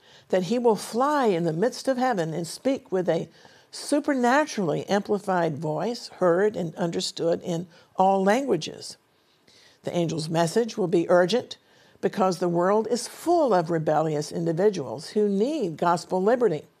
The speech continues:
The time is short, even more so during the Great Tribulation.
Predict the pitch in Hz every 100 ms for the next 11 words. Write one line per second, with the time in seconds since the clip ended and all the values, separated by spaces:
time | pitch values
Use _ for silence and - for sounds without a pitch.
0 | _ _ _ _ _ _ - 185 247 277
1 | 294 285 320 311 147 - _ _ _ -
2 | - _ - 240 233 220 214 262 359 -
3 | - 156 151 170 185 220 226 202 170 185
4 | 202 - 208 208 214 269 269 - 107